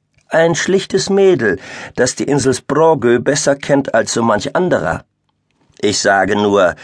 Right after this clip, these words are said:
Besserungsanstalt.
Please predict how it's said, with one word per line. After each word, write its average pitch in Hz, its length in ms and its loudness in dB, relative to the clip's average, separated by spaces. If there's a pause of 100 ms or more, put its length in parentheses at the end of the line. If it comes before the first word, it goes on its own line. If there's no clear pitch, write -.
(380)
Besserungsanstalt. - 1800 -2